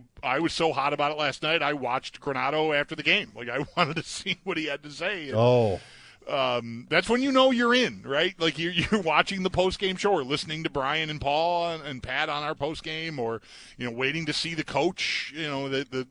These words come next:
Speaker 1: the Sabres media team, social media team is pretty good about getting that up. I don't know if it's exactly live as it happens. I don't know if I've ever caught it right as it's happening live, but it's pretty quickly. Um, and that's often how I'll watch it.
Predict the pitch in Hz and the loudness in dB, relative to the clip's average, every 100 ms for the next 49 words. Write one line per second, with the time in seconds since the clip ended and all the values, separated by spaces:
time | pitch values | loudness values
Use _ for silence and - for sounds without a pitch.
0 | _ - - 143 143 127 - 131 143 151 | _ -8 -4 -2 -2 -6 -6 -6 -6 -4
1 | 139 135 - 139 139 - 139 143 139 135 | -4 -4 -8 -8 -6 -6 -6 -8 -10 -10
2 | 131 143 - 135 127 127 120 113 131 131 | -8 -12 -10 -8 -6 -4 -4 -6 -8 -4
3 | 123 127 139 - - - - - 139 127 | -2 -2 -4 -8 -20 -20 -14 -6 -2 -2
4 | 123 - 110 117 131 135 131 123 127 135 | -4 -10 -8 -2 -2 -4 -8 -2 0 0
5 | 117 110 110 135 139 110 117 113 120 104 | -2 -8 -2 -2 -2 -6 -8 -6 -6 -8
6 | 110 104 101 135 147 - - 127 123 135 | -8 -10 -6 -4 -4 -8 -14 -4 -2 -2
7 | 117 117 117 113 98 101 135 117 110 107 | -4 -10 -8 -8 -8 -6 -2 -2 -4 -12
8 | - - 113 - 156 113 101 - - - | -12 -10 -8 -8 -10 -10 -16 -18 -20 -20
9 | - - 131 120 117 113 120 - 127 113 | -20 -12 -6 -4 -4 -8 -14 -12 -10 -6
10 | 120 139 139 - 113 117 113 101 107 139 | -4 0 0 0 -4 -4 -4 -6 -2 -2
11 | - 110 | -2 -8